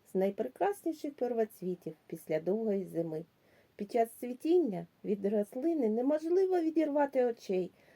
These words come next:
коли вона жовто-зеленим килимом вкриває ґрунт.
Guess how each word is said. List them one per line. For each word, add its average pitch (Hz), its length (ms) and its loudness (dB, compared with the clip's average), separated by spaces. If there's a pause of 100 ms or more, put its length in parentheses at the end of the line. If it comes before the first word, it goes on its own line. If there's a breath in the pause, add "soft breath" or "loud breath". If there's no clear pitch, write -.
(140 soft breath)
коли 175 240 2
вона 175 340 2
жовто-зеленим 165 1000 0
килимом 311 520 6
вкриває 185 680 -2
ґрунт. 160 360 -10